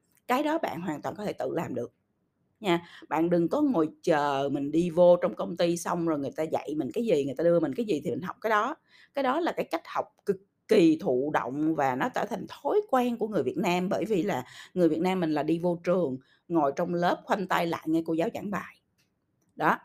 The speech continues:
chứ không có cái, à, tư duy là chủ động đi tìm hiểu, chủ động học, chủ động hỏi, chủ động phản biện, chủ động đặt ra những cái, à,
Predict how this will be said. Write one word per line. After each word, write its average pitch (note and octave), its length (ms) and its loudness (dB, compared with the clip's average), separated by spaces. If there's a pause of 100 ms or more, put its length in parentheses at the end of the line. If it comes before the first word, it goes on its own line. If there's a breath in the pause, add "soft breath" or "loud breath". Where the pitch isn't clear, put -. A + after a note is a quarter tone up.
(180 soft breath)
chứ C#4 80 -2
không A#3+ 340 2
có B3 280 -2
cái, C#4+ 320 4 (500)
à, C#3+ 560 -4 (320)
tư G#3 140 8
duy F#3 400 8
là C3+ 460 0
chủ G3+ 260 4
động E3+ 320 -2 (360)
đi G3 240 -4
tìm D3+ 160 2
hiểu, E3+ 340 -4
chủ E3+ 200 4
động - 220 -4
học, D3+ 220 -4 (100)
chủ - 160 4
động F#3+ 220 -2
hỏi, E3+ 340 0 (400 loud breath)
chủ F3+ 200 2
động - 220 0
phản A#3+ 280 -4
biện, C3 300 -2 (240)
chủ E3+ 260 2
động E3+ 340 -4
đặt B2+ 220 -6
ra F3 260 -2
những D3+ 340 -6
cái, B3+ 360 -4 (440 soft breath)
à, C#3 440 -8